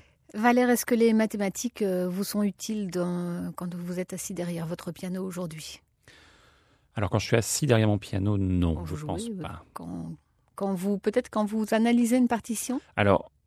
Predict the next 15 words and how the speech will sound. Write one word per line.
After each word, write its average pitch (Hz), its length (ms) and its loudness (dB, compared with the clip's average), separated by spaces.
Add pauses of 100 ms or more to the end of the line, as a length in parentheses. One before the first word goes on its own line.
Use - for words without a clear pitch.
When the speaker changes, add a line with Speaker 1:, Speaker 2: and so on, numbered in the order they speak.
(160)
Speaker 2:
le 110 80 0
côté 117 240 4
analytique, 110 540 4
oui, 87 260 0
Speaker 1:
Ouais. 185 160 -12
Speaker 2:
certainement, 95 560 0
parce 85 180 -8
que, 85 480 -6 (840)
comme 95 160 -4
je 90 80 2
dis, 95 280 2
euh, 82 200 0
donc 87 220 -4
non 92 80 2
seulement 95 520 0